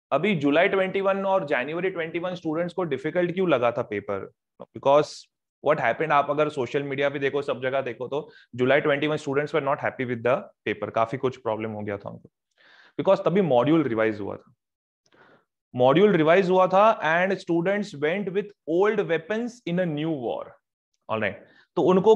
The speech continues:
क्लियर, क्लैरिटी नहीं था कि कितने क्वेश्चंस कहां से आ सकते हैं। उनको लगा उनके पास जो नोट्स है वो इनफ है। और इंस्टीट्यूट ने एक गलती क्या कर दिया, I am saying it on record, boss।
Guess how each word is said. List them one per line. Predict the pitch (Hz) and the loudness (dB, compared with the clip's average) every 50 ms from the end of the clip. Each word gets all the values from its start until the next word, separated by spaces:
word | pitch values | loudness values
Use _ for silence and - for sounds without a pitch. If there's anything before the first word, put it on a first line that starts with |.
| 214 220 | 4 2
क्लियर, | 196 185 196 214 208 208 | 0 2 4 4 2 4
क्लैरिटी | 208 190 175 180 185 214 214 226 220 | 4 4 6 6 6 4 2 2 2
नहीं | 214 214 220 214 | 2 2 2 2
था | 226 226 | 2 0
कि | 226 240 233 | 0 0 -4
कितने | 190 202 180 - 202 202 208 | -6 -6 -6 -4 -2 -2 0
क्वेश्चंस | 202 196 180 - 208 202 185 - | -2 -2 -4 -2 -4 -6 -6 -4
कहां | - 175 175 180 | -4 -2 -2 0
से | 180 202 | 0 0
आ | 180 | -2
सकते | 175 - 185 180 - - 208 | 0 -2 -6 -8 -6 -8 -8
हैं। | 214 | -6
उनको | - 170 175 180 202 202 | -6 -6 -4 -4 -2 0
लगा | 196 196 214 208 | 2 2 2 2
उनके | 190 190 180 202 | 0 0 -2 -2
पास | 196 208 196 185 | 0 0 0 0
जो | 170 202 190 | 0 -2 -2
नोट्स | 180 185 190 185 - | -2 -4 -4 -4 -4
है | 208 | -6
वो | 190 180 | -4 -4
इनफ | 165 180 180 - 208 | -4 -6 -6 -6 -6
है। | 220 - _ _ _ _ - | -8 -8 _ _ _ _ -4
और | 165 175 | -4 -2
इंस्टीट्यूट | 151 170 175 170 - 240 233 208 254 240 - - | -2 -4 -6 -6 -6 -6 -6 -4 -6 -6 -2 -2
ने | 233 | -2
एक | 220 185 | -2 2
गलती | 175 180 180 175 196 185 | 2 2 2 2 -2 0
क्या | 196 196 190 | 0 0 2
कर | 180 185 175 | 2 -2 -4
दिया, | 170 185 185 180 | -2 -2 -2 -2
I | |
am | 180 165 | -4 -4
saying | - 180 175 190 190 185 | -6 -6 -4 -4 -4 -2
it | 185 202 | -2 -2
on | 180 165 - 123 | -2 -2 -2 -6
record, | 135 127 - - 160 151 139 117 | -6 -6 -4 -4 -4 -4 -4 -8
boss। | 113 120 - - _ | -14 -18 -18 -20 _